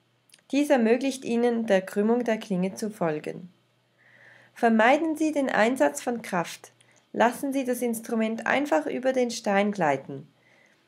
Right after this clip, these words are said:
Je größer Ihre Bewegungen auf dem Stein erfolgen, desto effizienter sind Sie. Für die universalen Küretten und Scaler verwenden Sie den Universalcoach.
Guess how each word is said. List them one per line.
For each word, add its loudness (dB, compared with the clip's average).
Je 2
größer 4
Ihre 2
Bewegungen 0
auf 2
dem -4
Stein 2
erfolgen, 0
desto 2
effizienter 2
sind -2
Sie. -10
Für -2
die 0
universalen 4
Küretten -2
und -4
Scaler 0
verwenden 0
Sie -4
den 0
Universalcoach. 0